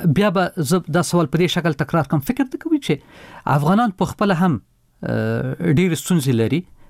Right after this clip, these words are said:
متحد نه دي، د یو بل مخالف دي. آ، حتی که چېرته د، د افغانستان څه باندې څلوېښت کلنه، آ، جګړه،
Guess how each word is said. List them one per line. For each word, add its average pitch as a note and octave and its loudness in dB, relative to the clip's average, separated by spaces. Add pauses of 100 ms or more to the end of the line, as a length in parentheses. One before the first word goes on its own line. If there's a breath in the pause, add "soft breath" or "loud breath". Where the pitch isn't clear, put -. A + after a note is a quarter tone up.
(160 soft breath)
متحد C3 2
نه C#3+ 2
دي، D#3 0
د A2+ -8
یو C3+ 2
بل B2 2 (100)
مخالف C3 0
دي. C#3+ 0 (360 loud breath)
آ، C#3+ 0 (300)
حتی F#3 0
که D#3+ 0
چېرته F3 0 (360 loud breath)
د، C3+ 2
د B2 -2
افغانستان F3 2
څه - -2
باندې D#3 2 (100)
څلوېښت B2 0
کلنه، C#3+ 2
آ، - -4
جګړه، B2 2